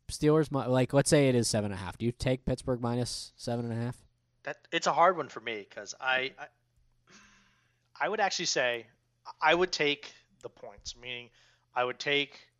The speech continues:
Speaker 2: Washington with the seven and a half.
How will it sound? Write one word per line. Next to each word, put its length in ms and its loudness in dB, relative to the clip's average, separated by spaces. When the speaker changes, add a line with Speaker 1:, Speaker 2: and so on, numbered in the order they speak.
Speaker 2:
Washington 720 0
with 100 -6
the 60 2
seven 360 6
and 140 -4
a 40 -4
half. 360 -12